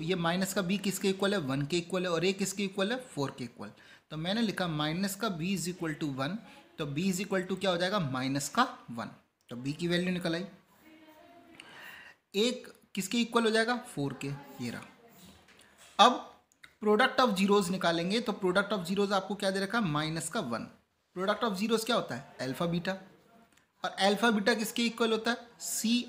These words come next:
upon a के इक्वल होता है। अब देखो, यहाँ पर इस चीज़ को थोड़ा समझेंगे, ये कितना दे रखा है, माइनस का वन,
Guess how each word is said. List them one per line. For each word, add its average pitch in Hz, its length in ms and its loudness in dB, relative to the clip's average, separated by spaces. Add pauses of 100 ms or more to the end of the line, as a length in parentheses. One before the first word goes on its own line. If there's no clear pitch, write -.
upon 151 360 0 (320)
a 151 100 0
के - 140 -12
इक्वल 117 260 -14
होता - 220 -18
है। - 80 -20 (580)
अब 247 160 6
देखो, 151 300 -4 (1000)
यहाँ 180 260 4
पर 240 140 2
इस 226 200 -2
चीज़ 185 120 -4
को 220 80 -4
थोड़ा 170 200 0
समझेंगे, 123 440 -2 (360)
ये 240 80 2
कितना 247 280 0
दे 233 80 4
रखा 233 160 2
है, 226 60 4
माइनस 175 360 0
का 226 120 -2
वन, 123 180 -4